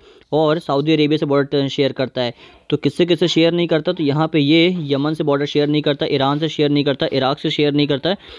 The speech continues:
और यहाँ तक कि कतर से भी बॉर्डर शेयर नहीं करता है, ठीक है। तो यहाँ पे जो आपका राइट आंसर रहेगा, ये आपका रहेगा, अ, जो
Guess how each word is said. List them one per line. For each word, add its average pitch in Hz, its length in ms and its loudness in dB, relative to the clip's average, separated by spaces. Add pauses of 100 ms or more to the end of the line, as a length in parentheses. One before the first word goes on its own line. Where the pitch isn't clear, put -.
(160)
और 151 180 2
यहाँ 143 260 0
तक 165 140 -4
कि 185 100 -2
कतर 151 260 0
से 151 120 -2
भी 151 100 2
बॉर्डर 135 260 0
शेयर 180 260 0 (140)
नहीं 143 200 2
करता 123 240 -2
है, 120 100 -2
ठीक 143 180 -2
है। 233 100 2 (380)
तो 143 80 0
यहाँ 147 260 0
पे 196 120 -2
जो 190 100 2
आपका 185 180 0
राइट 151 240 2
आंसर 147 260 0
रहेगा, 139 260 2
ये 143 180 2
आपका 147 260 -2
रहेगा, 135 420 -2 (920)
अ, - 100 -4
जो 143 360 4